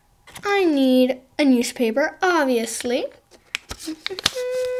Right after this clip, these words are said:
What else? What else? Ooh, this Barbie magazine. And a Monster High magazine. Uh, you're buying too much,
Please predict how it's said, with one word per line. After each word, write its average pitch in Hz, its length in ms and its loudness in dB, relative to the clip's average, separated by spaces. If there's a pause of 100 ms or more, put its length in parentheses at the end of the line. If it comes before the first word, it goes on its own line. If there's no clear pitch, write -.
(840)
What 254 140 -6
else? 392 540 2
What 285 120 -4
else? 226 560 -4 (100)
Ooh, 330 380 8
this 240 220 -4
Barbie 220 360 -4
magazine. 247 760 -2 (720)
And 349 240 4
a 294 40 2
Monster 247 480 2
High 233 240 2
magazine. 294 680 2 (1160)
Uh, 294 320 8
you're 302 200 4
buying 359 260 4
too 294 180 -2
much, 262 240 0